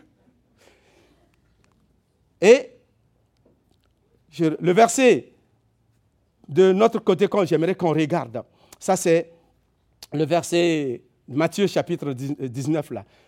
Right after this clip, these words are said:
Jésus parle encore ici. Et Jésus lui dit, « Si tu veux être parfait », ça c'est par rapport au jeune homme riche, «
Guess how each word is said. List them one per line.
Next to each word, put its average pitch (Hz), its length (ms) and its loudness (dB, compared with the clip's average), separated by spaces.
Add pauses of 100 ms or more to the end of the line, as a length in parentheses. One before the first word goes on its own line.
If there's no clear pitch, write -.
(120)
Jésus 156 340 -4
parle 180 360 -4
encore 156 340 -6
ici. 127 340 -14 (360)
Et 131 180 -6
Jésus 170 300 2
lui 185 120 -2
dit, « 127 240 -12 (400)
Si - 240 -4
tu 185 200 -4
veux 175 260 0
être 151 240 -6
parfait », 131 540 -10
ça - 160 -12
c'est 165 120 -10
par 147 160 -10
rapport 143 300 -10
au 131 80 -8
jeune 123 180 -8
homme 127 120 -8
riche, « 110 320 -14